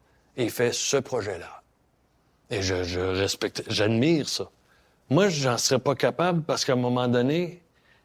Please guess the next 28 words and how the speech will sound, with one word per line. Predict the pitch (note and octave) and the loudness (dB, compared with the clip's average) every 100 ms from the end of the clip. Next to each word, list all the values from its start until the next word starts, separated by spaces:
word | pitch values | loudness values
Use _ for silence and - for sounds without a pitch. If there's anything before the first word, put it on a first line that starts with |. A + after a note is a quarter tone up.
| - | 0
il | C3 | 2
y | |
a | |
beaucoup | A#2+ B2+ E3 E3 | 4 4 2 0
de | |
périodes | - C#3+ A#2 A#2+ G#2+ G2+ | 0 2 4 4 2 2
d'attente | G#2 - G#2 G2+ G2+ - - | 0 0 -2 0 -6 -10 -10
dans | G2 F#2+ | -8 -6
des | F2+ | -6
projets, | F2+ G#2 F#2+ F#2+ | -4 -2 0 0
dans | G2 G2+ | -2 -2
le | G#2 | -2
développement | G#2 G#2+ G#2 A2+ | -2 -2 -4 -6
de | G#2 | -2
projets | A#2 G#2+ A2 | -2 0 -2
de | |
télé, | - A#2+ A2+ A#2+ | 0 0 2 2
dans | A2+ A2 | 0 0
le | A2 | -2
développement | A2 C#3 A#2 A2 G#2+ A#2+ | -2 -2 0 -2 -4 -2
de | A#2 A2 | -2 0
projets | A#2 G2+ G#2+ | 0 0 0
de | - | -2
films. | - A#2+ B2 B2 - - - - | -2 0 0 -4 -10 -20 -20 -2
T'es | A#2+ | 2
plus | F#3 G#3 G3 | 6 6 8
long, | D3 C#3 C3+ | 8 6 0
souvent | - - D3+ C#3 E3+ | -2 0 4 6 4